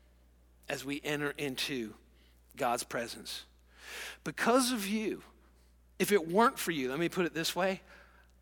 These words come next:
this world would be even worse. I-, i-, if it weren't for you,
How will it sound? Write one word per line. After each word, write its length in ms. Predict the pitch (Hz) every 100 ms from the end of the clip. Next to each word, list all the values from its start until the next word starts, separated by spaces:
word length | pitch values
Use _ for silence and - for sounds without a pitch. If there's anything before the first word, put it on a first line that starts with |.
| - - - - - - _ -
this 220 | 220 -
world 360 | 180 226 165
would 100 | 127
be 220 | 117 143 156
even 240 | 139 127
worse. 480 | 139 185 117 - - - - _ _ - _ _ - - - - _ _ _ _ _ _ _ - - - - - - 196
I-, 40 |
i-, 60 | -
if 320 | 190 214 160
it 120 | 190 170
weren't 280 | 226 294
for 160 | - 220
you, 420 | 180 214 285 -